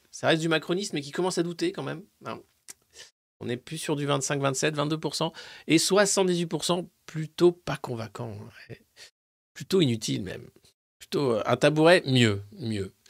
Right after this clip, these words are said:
Euh, les Français sont très critiques sur les cent jours pour apaiser le pays. Ah bon ? <laughs> Salaud de Français, jamais content, jamais... On leur donne ça, euh, hein, on leur prend deux ans de retraite et ils sont pas con-, non, mais alors, qu'est-ce qui va pas, les Français ?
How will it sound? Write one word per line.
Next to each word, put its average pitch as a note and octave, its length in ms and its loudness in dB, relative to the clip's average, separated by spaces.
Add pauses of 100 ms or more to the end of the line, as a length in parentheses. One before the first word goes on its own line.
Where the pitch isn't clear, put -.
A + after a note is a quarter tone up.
(460)
Euh, C3+ 200 4
les G#3+ 140 4
Français D4+ 320 2
sont G#3 180 0
très C#4 140 -4
critiques B3+ 340 -4
sur F#3 120 -2
les E3 80 2
cent G3 200 0
jours A#3+ 180 -2
pour E3+ 140 -2
apaiser E3+ 260 -2
le F#3+ 80 -2
pays. C3+ 520 -2 (140)
Ah D#3 80 2
bon ? E4 240 4 (460)
<laughs> - 60 -4 (1160)
Salaud - 280 -4
de - 60 -12
Français, - 400 -10
jamais C3 260 -4
content, - 340 -12
jamais... C3+ 280 -4
On D#3+ 80 -4
leur F3 160 2
donne F3+ 180 0
ça, E3+ 400 4 (420)
euh, C#3+ 280 -6 (320)
hein, D3 260 2
on E3 80 0
leur D#3+ 200 4
prend E3 180 0
deux F#3 180 2
ans F#3 80 4
de F3+ 60 0
retraite G3 460 -2
et G#3+ 40 -6
ils F3 60 -6
sont D#3+ 160 -8
pas D3 160 -4
con-, - 180 -14
non, D3+ 160 -6
mais D#3 220 -4
alors, B2+ 520 0
qu'est-ce E3 220 -4
qui D#3 140 -4
va B2+ 120 4
pas, A2 140 0
les G#2+ 120 -6
Français ? G#2+ 480 -10